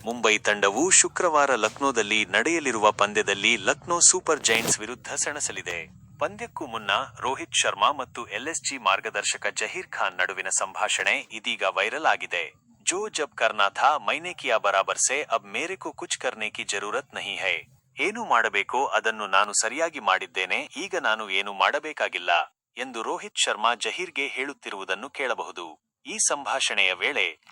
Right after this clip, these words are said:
ಎಲ್ ಎಸ್ ಜಿ ತಂಡದ ನಾಯಕ ರಿಷಬ್ ಪಂತ್ ಬಂದು ರೋಹಿತ್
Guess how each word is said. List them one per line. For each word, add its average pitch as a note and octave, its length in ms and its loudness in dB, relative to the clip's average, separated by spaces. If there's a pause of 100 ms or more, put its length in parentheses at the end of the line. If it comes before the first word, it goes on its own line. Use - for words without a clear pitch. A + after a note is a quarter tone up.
ಎಲ್ E3+ 180 -4
ಎಸ್ A#3 180 -10
ಜಿ E3 140 -4
ತಂಡದ G#2+ 340 -4
ನಾಯಕ A2 380 0
ರಿಷಬ್ A2+ 480 -2
ಪಂತ್ C#3+ 240 -6
ಬಂದು G2 260 -6
ರೋಹಿತ್ B2 380 -6